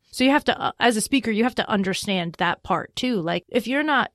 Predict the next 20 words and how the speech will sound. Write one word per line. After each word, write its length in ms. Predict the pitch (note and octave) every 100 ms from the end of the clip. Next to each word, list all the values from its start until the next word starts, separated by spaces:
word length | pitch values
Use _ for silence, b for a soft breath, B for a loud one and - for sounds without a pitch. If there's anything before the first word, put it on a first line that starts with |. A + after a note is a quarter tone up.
| -
choosing 400 | - C#4 B3 A3
the 80 | F#3+
right 160 | F#3
audiences, 600 | - C#4 D4 F3+ E3+ D#3+
if 140 | F3+ G#3
you're 80 | G#3
not 160 | G#3
being 200 | G3+ F#3+
selective 680 | - E3 F3+ C4 - - D#3+
about 400 | A#2 E3+ D#3 -
that, 180 | D#3+ E3+
if 100 | F#3
you're 100 | A3+
just 220 | G#3+ -
taking 480 | - B3+ A3+ F#3 F#3+ -
anybody 460 | G#3+ G#3 G3 F#3+
who 200 | F#3 G#3
will 240 | E3+ F3+ -
pay 280 | - G3
you 640 | C4+ G#3 D#3+ - - A3+